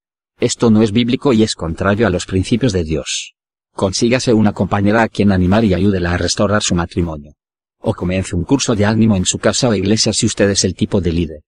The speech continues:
Dios me usó a mí y a otras poderosamente conforme ministramos a otras en nuestro dolor y carencia, y Dios bendijo nuestros esfuerzos con matrimonios restaurados.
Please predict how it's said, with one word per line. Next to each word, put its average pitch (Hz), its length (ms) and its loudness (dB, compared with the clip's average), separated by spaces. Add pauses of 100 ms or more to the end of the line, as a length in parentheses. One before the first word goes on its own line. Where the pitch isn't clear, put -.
(480)
Dios 110 220 2
me 107 100 4
usó 110 200 -2
a 107 60 2
mí 120 140 4
y 90 60 2
a 85 80 0
otras - 240 -4
poderosamente 101 840 0
conforme 92 440 -2
ministramos 95 520 -2
a 101 60 0
otras 117 280 0
en 87 100 -2
nuestro 87 320 -2
dolor 98 300 2
y 104 40 -4
carencia, 92 540 -2 (220)
y 113 120 2
Dios 107 240 2
bendijo 101 480 0
nuestros - 460 0
esfuerzos - 500 -4
con 90 160 -2
matrimonios 101 600 0
restaurados. 82 880 -4